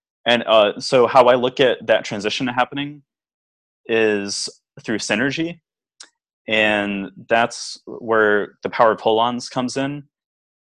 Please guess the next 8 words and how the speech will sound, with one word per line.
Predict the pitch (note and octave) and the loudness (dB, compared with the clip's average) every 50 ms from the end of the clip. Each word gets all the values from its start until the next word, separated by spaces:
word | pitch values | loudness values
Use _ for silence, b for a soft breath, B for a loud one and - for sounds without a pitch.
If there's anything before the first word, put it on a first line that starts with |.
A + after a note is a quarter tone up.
| _ - | _ -10
So | - - B2 A2+ A#2 A2+ A2 G#2+ G#2+ G#2 - - | -4 0 0 2 2 2 2 2 2 0 -2 -4
it, | G2+ G#2+ F#2+ - A#2+ - - | -6 -6 -6 -6 -8 -4 -2
a | A#2 A2 | -2 0
holons | A#2 D#3 D#3+ D#3 D3+ C#3+ B2+ - B2 | 2 4 4 4 4 2 0 -2 -4
is | A2+ G#2+ - - - - | -6 -6 -6 -8 -4 -2
a | G#2 G2+ G2 G2 | 0 0 0 0
conceptual | - - A2 - B2 A#2 - - A#2+ A2 | -2 -8 -6 -4 -4 -4 -2 -2 -4 -2
model | G#2+ G2+ G2+ G#2 G#2 G2 G2 G2 G2 G2+ - | -2 -2 -2 0 0 -2 -2 -4 -6 -8 -12